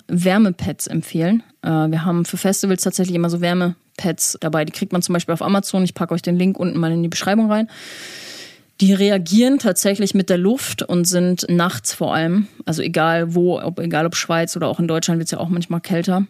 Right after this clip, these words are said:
die sind wirklich Gamechanger. Die kann man sich entweder in die Klamotten reinlegen oder wir legen's dann quasi ins Zelt, wenn wir pennen, äh, in, in den Schlafsack rein.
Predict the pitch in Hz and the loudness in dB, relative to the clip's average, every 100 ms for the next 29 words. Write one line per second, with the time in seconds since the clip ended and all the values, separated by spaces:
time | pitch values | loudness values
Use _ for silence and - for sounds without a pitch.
0 | - 196 175 190 180 175 - 175 175 175 | -2 0 2 4 2 -2 -2 0 2 0
1 | 165 175 175 208 190 190 196 208 202 196 | 0 0 0 2 2 4 4 4 4 2
2 | - 196 175 185 202 - 233 226 202 196 | 4 2 4 4 4 4 4 4 4 2
3 | 202 202 196 180 175 175 170 185 180 175 | 4 2 4 2 2 2 2 2 2 2
4 | 175 175 - 175 165 175 - 185 185 180 | 0 -2 0 0 0 -4 0 0 2 2
5 | 175 170 185 185 180 175 170 165 170 175 | 0 0 2 2 2 2 0 0 0 0
6 | 175 - 175 170 190 196 196 185 185 185 | 0 0 0 2 2 0 0 -2 0 0